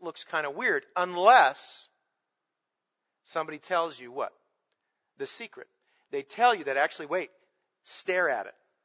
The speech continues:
And if you would stare at these pictures,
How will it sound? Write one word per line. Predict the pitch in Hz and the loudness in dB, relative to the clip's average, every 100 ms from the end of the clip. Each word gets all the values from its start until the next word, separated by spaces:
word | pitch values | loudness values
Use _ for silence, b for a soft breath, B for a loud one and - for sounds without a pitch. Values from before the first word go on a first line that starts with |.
| _ _ _ _ _ _ _ b b - | _ _ _ _ _ _ _ b b -10
And | 160 | -8
if | 160 | -6
you | 180 | -8
would | 156 - | -12 -12
stare | - 202 233 202 | -2 2 4 4
at | 185 | 2
these | 156 - | -8 -8
pictures, | 214 - - 123 147 - | -6 -6 -10 -10 -10 -14